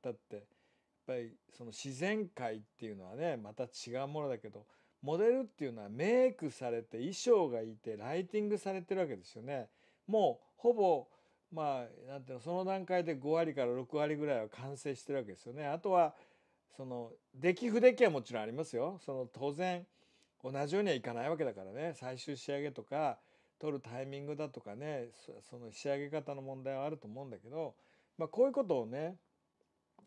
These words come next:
自分はそのね、京都でも、まあ、これは違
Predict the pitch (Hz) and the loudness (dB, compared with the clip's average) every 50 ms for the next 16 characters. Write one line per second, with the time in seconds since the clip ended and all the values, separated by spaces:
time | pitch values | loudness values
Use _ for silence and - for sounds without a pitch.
0 | - 113 123 120 139 143 156 180 196 208 202 - 165 143 127 120 113 127 151 151 | -20 -18 -14 -12 -10 -8 -6 -2 0 0 0 0 -2 -4 -4 -4 -4 -4 -4 -4
1 | 135 113 - - 147 139 123 - 113 104 113 131 151 175 175 160 123 107 _ _ | -4 -4 -4 -4 -4 -4 -4 -4 -8 -8 -8 -8 -4 -2 -2 -2 -4 -6 _ _
2 | _ _ _ _ _ _ _ _ _ - 127 117 - - - - - 113 139 170 | _ _ _ _ _ _ _ _ _ -10 -10 -10 -10 -12 -16 -12 -2 -2 0 2
3 | 202 220 233 226 185 - - - - | 2 2 2 2 0 -2 -10 -8 -6